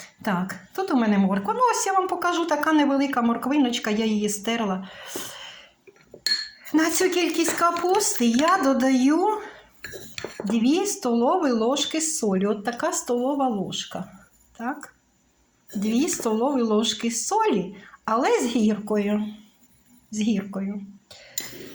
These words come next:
І столова ложка, ну, теж так от з гіркою, додаю цукру. Все. Більше спецій я сюди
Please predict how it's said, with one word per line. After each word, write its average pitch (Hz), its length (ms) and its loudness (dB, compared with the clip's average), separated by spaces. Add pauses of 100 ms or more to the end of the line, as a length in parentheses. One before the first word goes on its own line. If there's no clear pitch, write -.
(260)
І 233 320 0
столова 202 640 0
ложка, 208 720 -2 (320)
ну, 262 140 0
теж 202 260 0
так 196 260 -2
от 196 100 0
з 185 60 0
гіркою, 311 560 0 (360)
додаю 208 840 0 (280)
цукру. 185 720 -4 (300)
Все. 196 500 0 (380)
Більше 226 560 0
спецій 277 640 -2
я 247 220 2
сюди 214 340 -2